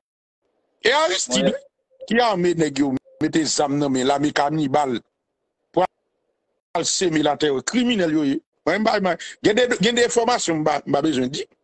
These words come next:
Speaker 1: Et des informations, m'ba besoin di la. Et ton m'a ton, et ton t'a ton yo pull up tout bagay. E ple moun da yo tout Kalanbè yo get maman. E pou dat sa m antre nan mè yo, Etazini pou m jè-,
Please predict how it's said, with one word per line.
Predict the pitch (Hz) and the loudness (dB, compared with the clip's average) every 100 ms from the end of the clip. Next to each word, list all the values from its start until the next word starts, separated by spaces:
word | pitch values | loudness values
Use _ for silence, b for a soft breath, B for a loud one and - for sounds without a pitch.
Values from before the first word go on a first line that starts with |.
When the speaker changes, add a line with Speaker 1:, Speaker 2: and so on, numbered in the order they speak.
| _ _ _ _ _ | _ _ _ _ _
Speaker 1:
Et | - | 2
des | 240 | 2
informations, | 240 254 240 | 2 2 0
m'ba | 180 170 175 _ _ _ - | 0 0 -2 _ _ _ -6
besoin | 170 151 | -2 0
di | 139 | 0
la. | 143 - - _ _ _ - | -2 -4 -8 _ _ _ -4
Et | 208 | -2
ton | 196 190 | 0 0
m'a | 196 190 _ | 0 -2 _
ton, | - 165 156 120 _ _ _ _ - | -2 0 -2 -6 _ _ _ _ -6
et | - | -6
ton | - 196 185 | -2 -2 0
t'a | 190 | -2
ton | 190 175 160 | -2 -2 0
yo | 156 - _ _ | -2 -4 _ _
pull | 185 156 | -4 -2
up | 143 - | -2 -4
tout | 165 - - _ | -6 -8 -20 _
bagay. | - 156 135 156 | -2 0 0 -2
E | - - - | -4 -8 -2
ple | 302 | 0
moun | 302 240 | 2 2
da | 214 | 0
yo | |
tout | 190 170 | 0 0
Kalanbè | 165 170 147 | 0 0 0
yo | 131 | 0
get | 139 - | -2 -2
maman. | 170 131 110 B B | -2 0 -4 B B
E | - | -2
pou | 240 | 0
dat | 233 | 0
sa | - 196 | 0 0
m | 190 | 0
antre | 170 | 0
nan | 170 170 | 0 2
mè | 175 | 0
yo, | 151 | 0
Etazini | 143 151 151 147 151 139 | -2 0 0 0 0 0
pou | 131 156 | -2 -4
m | - - 139 | -8 -10 -6
jè-, | 120 175 | -2 -2